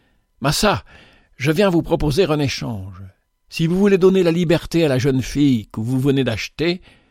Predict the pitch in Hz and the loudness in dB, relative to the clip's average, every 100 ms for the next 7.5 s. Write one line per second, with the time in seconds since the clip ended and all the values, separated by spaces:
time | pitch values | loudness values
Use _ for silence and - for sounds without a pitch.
0 | _ _ _ - 113 127 156 160 131 - | _ _ _ -10 -4 0 0 0 -4 -6
1 | 151 156 131 123 110 104 - - - _ | -6 -6 -6 -10 -12 -12 -12 -14 -16 _
2 | _ _ _ _ _ _ _ _ _ _ | _ _ _ _ _ _ _ _ _ _
3 | - 156 - - 214 170 113 180 185 165 | -2 2 2 0 0 0 0 0 2 2
4 | 135 143 139 135 139 131 131 120 - 123 | 0 2 2 2 2 0 -2 -2 0 0
5 | 131 - 175 151 123 113 - 160 147 135 | 0 0 0 0 -2 -2 0 2 2 0
6 | 131 127 165 151 - 120 - 120 - 139 | 0 0 0 -4 -6 -8 -6 -6 -4 -4
7 | 123 120 117 113 | -2 -2 -2 -2